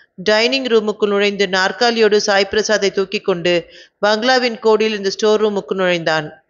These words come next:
காலிங் பெல் மறுபடியும் கூப்பிட்டது. உடம்பின் சகல திசைகளிலும் வியர்வை,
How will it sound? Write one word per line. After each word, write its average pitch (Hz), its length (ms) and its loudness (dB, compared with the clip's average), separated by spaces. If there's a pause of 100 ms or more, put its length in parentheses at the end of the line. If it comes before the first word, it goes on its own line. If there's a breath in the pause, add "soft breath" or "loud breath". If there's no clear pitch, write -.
(260)
காலிங் 254 420 0
பெல் 233 160 2
மறுபடியும் 208 540 0
கூப்பிட்டது. 175 760 -2 (200)
உடம்பின் 240 480 2
சகல 220 440 0
திசைகளிலும் 214 640 0
வியர்வை, 170 500 0